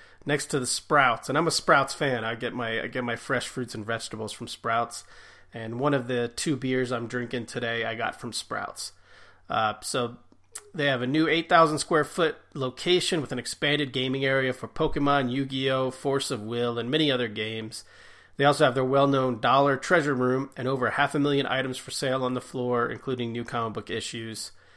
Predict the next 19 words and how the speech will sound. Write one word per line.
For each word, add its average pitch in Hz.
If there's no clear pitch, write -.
And 113
if 120
you 123
went 127
there 120
yesterday, 120
you 113
could 127
have 110
picked -
up -
Copperhead 123
number 113
twelve 113
from 117
Image 113
Comics. -
So, -
uh, 104